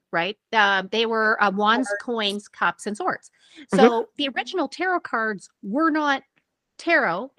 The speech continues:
Speaker 1: uh, for divination. They
Speaker 3: Right.
Speaker 1: were a
Speaker 3: They
Speaker 1: game.
Speaker 3: were playing
Speaker 1: They,
Speaker 3: cards. Yes.
Speaker 1: they were, uh, playing cards, and that's where the current playing cards come from. But then when you
Speaker 3: Yep.
Speaker 1: get about the mid fourteen hundreds,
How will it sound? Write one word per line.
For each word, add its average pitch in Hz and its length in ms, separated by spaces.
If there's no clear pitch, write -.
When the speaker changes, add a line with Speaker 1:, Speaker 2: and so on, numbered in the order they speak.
Speaker 1:
uh, 240 180
for 233 160
divination. 220 760
They 220 80
Speaker 3:
Right. 240 180
Speaker 1:
were 208 140
a 220 60
Speaker 3:
They 277 80
Speaker 1:
game. 180 100
Speaker 3:
were 180 80
playing 220 300
Speaker 1:
They, - 60
Speaker 3:
cards. - 360
Yes. 247 320
Speaker 1:
they 330 100
were, 339 240
uh, 370 120
playing 480 180
cards, - 360
and 269 140
that's 311 220
where 381 80
the - 80
current 285 280
playing 233 200
cards - 240
come 349 220
from. - 280
But 294 200
then 392 180
when 466 140
you 359 80
Speaker 3:
Yep. 226 180
Speaker 1:
get - 40
about 277 200
the 233 140
mid 247 280
fourteen 262 380
hundreds, 240 360